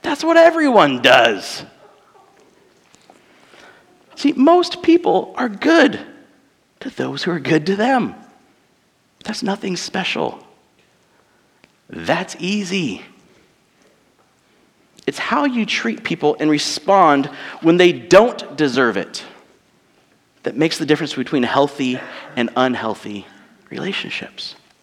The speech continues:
And Jesus kind of s-, sums it all up in a nutshell. Again, verse thirty-five. "But love your enemies,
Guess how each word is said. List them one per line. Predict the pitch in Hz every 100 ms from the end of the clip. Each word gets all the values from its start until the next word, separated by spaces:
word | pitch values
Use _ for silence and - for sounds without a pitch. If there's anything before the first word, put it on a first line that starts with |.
| _ _ _ _ _ _ _ _ _ _ _ _ _ _ _ _ _ _ _ _ _ _ _ -
And | 143
Jesus | 165 147
kind | -
of | 139
s-, | - - _
sums | - - 143 147
it | 143
all | 143
up | 147 143
in | 131
a |
nutshell. | 123 135 - 127 90 107
Again, | 113 120 90
verse | 107
thirty-five. | - 123 120 120 107 - _ _ - - - -
"But | 143 139
love | 143 208 254
your | 214
enemies, | 156 123 98 -